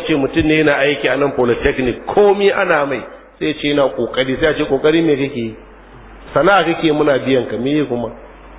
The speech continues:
Wanda ya ƙoƙari shi ne wanda ya kafa wajen. Wanda ya ƙoƙari shi ne wanda ya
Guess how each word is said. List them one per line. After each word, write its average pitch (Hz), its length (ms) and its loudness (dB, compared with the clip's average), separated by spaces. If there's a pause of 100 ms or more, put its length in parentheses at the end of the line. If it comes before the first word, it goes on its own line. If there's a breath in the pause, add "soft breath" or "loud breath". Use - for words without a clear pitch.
(960)
Wanda 170 240 4
ya 170 100 6
ƙoƙari 143 440 2
shi 160 100 -2
ne 151 60 0
wanda 143 280 2
ya 127 80 0 (140)
kafa 135 240 0
wajen. 107 320 -2 (1000)
Wanda 175 260 4
ya 170 80 6
ƙoƙari 151 400 0
shi 160 180 -4
ne 160 60 4
wanda 156 300 2
ya 139 80 0